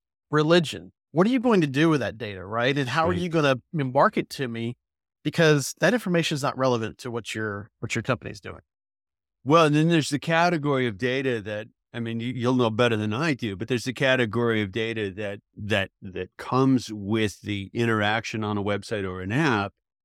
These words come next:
Speaker 2: that could be captured, could be useful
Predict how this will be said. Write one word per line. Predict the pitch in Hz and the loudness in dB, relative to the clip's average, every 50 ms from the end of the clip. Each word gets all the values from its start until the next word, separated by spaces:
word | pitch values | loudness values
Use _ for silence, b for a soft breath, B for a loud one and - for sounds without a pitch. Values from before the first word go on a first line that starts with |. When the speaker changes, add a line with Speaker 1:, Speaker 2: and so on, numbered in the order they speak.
| _ _ _ _ _ _ _ _ _ - | _ _ _ _ _ _ _ _ _ -14
Speaker 2:
that | 104 98 123 120 113 110 117 - _ _ _ _ _ _ _ _ _ _ - | -6 0 0 2 2 2 -2 -6 _ _ _ _ _ _ _ _ _ _ -2
could | - 185 202 | 2 2 2
be | 180 175 156 | 4 2 -2
captured, | - - 147 131 120 120 113 - - 123 110 110 110 - _ _ _ _ | -2 -2 -4 -2 -4 -8 -10 -8 -10 -8 -8 -8 -8 -12 _ _ _ _
could | - - 160 185 175 | -4 2 2 2 4
be | 165 165 | 4 2
useful | 143 131 135 147 175 196 - - - 135 117 110 107 107 104 | 4 4 6 4 4 2 0 -4 -6 -4 -2 -2 -2 -2 -4